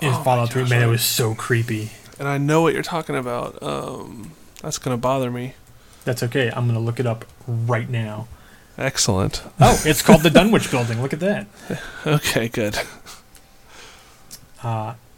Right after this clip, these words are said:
Speaker 1: yeah, I love this when I found this. Yeah, the Dunwich Building is a ruined office building in the Capitol Wasteland located at the southwesternmost point on the map.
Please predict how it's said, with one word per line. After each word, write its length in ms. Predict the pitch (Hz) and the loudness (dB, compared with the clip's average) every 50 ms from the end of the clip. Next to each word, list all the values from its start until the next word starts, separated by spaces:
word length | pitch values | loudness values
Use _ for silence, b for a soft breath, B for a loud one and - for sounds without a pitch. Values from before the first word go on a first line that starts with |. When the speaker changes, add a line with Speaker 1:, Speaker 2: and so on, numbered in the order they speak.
| - - - - - - - - | -20 -20 -20 -20 -20 -20 -16 -8
Speaker 1:
yeah, 260 | 165 147 147 151 147 | 0 4 4 6 6
I 60 | 143 | 6
love 180 | 131 127 135 135 | 4 4 2 2
this 180 | 135 123 117 - | 2 0 0 0
when 80 | 123 | -2
I 60 | 120 | -2
found 180 | 117 127 123 120 | -2 -2 -2 -2
this. 160 | 120 117 - | -2 -2 -2
Yeah, 220 | 135 131 123 117 117 - | -2 -2 -2 -2 -2 -2
the 140 | 135 131 123 | 0 0 2
Dunwich 420 | 117 151 160 185 202 196 202 - | 4 6 6 8 8 6 6 6
Building 280 | 185 180 175 185 180 170 | 4 4 4 4 4 4
is 80 | 139 | 6
a 120 | 143 131 127 | 4 4 6
ruined 320 | 135 156 180 185 185 170 | 8 8 8 8 8 6
office 340 | - 147 151 147 - 160 131 | 4 2 0 2 2 0 0
building 320 | - 165 156 151 156 151 | 2 2 2 2 2 -2
in 80 | 143 123 | -2 -2
the 60 | 120 | -2
Capitol 400 | 117 - 143 135 - - 139 123 | -2 0 0 0 0 0 0 0
Wasteland 500 | 123 123 123 120 - 139 127 120 117 117 | 2 2 0 0 0 -2 -2 0 0 0
located 360 | 117 117 117 - - 120 117 113 | 0 -2 -2 -2 -2 -2 -2 -2
at 40 | 117 | -4
the 40 | 117 | -8
southwesternmost 1400 | - - - 131 127 143 139 - - 143 127 120 123 123 - - - 127 120 123 127 120 117 117 117 117 - | -8 -4 -2 0 0 0 -2 -4 -6 -4 -2 0 0 -2 -4 -4 -2 -2 -2 0 0 0 0 0 0 -2 -4
point 320 | - - 127 120 120 - - | -8 -6 -4 -2 -2 -4 -4
on 180 | 135 127 120 113 | -2 -2 0 0
the 60 | 110 | -2
map. 360 | 110 113 110 120 120 - - | -2 -4 -6 -6 -8 -10 -14